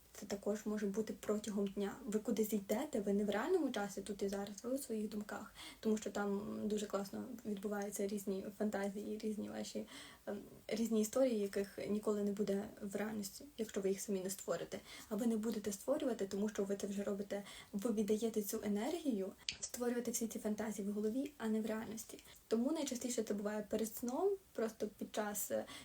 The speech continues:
якоїсь монотонної роботи, у вас якийсь вільний час, е, або, е, також у важкі моменти, м, коли, м, в житті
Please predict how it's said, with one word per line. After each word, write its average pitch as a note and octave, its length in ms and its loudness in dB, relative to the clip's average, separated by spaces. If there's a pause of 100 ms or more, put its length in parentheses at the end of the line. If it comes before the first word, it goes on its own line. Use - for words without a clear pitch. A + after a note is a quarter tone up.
якоїсь A3 320 6
монотонної G#3+ 580 2
роботи, B3 520 0
у G#3 40 4
вас G#3 100 0
якийсь G#3 300 -2
вільний G3+ 260 4
час, C4+ 380 -4 (540)
е, A3 120 -2 (120)
або, A3 680 0 (140)
е, A3 200 -2
також A#3 380 -2
у A#3 40 -4
важкі A3+ 300 -2
моменти, A#3+ 540 0 (1160)
м, A3 160 2 (100)
коли, A3 720 2
м, G#3 180 2 (600)
в G3+ 80 -2
житті G#3+ 540 -2